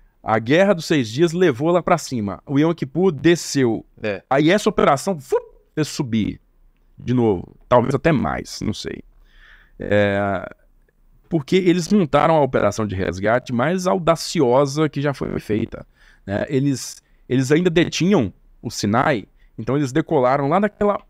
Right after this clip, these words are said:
Speaker 1: última pontinha do Sinai, Sharm el-Sheikh, que
Speaker 2: Sei.
Speaker 1: naquela... naquela foto. Olha o Idi Amin aí, muito doido.
Speaker 2: Olha só, cara.
Speaker 1: É.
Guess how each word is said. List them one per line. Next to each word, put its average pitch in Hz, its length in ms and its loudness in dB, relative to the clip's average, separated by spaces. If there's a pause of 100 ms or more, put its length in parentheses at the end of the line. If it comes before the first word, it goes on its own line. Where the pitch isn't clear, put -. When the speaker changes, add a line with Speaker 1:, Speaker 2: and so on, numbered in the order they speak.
Speaker 1:
última 311 380 0
pontinha 175 380 0
do 147 80 -6
Sinai, 139 280 -4
Sharm 147 300 -2
el-Sheikh, 151 480 -2
que 117 100 -16
Speaker 2:
Sei. 110 240 -2
Speaker 1:
naquela... 95 380 -4
naquela 90 260 -4
foto. 139 360 -2
Olha 143 160 4
o 113 100 -2
Idi 104 160 -6
Amin 92 220 -4
aí, 90 80 -6
muito 139 200 -10
doido. 190 140 -2
Speaker 2:
Olha 202 320 4
só, - 280 -6
cara. - 340 -6
Speaker 1:
É. 104 220 -6